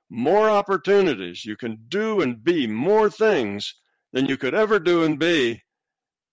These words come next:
as just individuals who were not making this cooperative, supportive uh, environment. It works just the opposite. So the idea that's very scary about, "Oh, join a collective and you'll,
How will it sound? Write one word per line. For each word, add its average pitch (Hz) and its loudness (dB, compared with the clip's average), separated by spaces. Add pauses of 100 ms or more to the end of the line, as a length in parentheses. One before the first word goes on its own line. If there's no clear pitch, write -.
(420)
as 127 -4
just - -4
individuals 139 0
who 139 -2
were 151 2
not 196 0 (360)
making 117 -4
this 107 -8 (180)
cooperative, 113 -4
supportive 107 -4 (960)
uh, 101 -2
environment. 110 -4 (600)
It 117 -6
works 143 -2
just 131 -4
the 120 -2
opposite. 113 -4 (460)
So 117 0
the 113 -2
idea 147 0
that's 120 -4
very 127 0
scary 139 0
about, 107 -2
"Oh, 120 -4
join 143 -2
a 127 -2
collective 123 -4
and 110 -4
you'll, 113 -2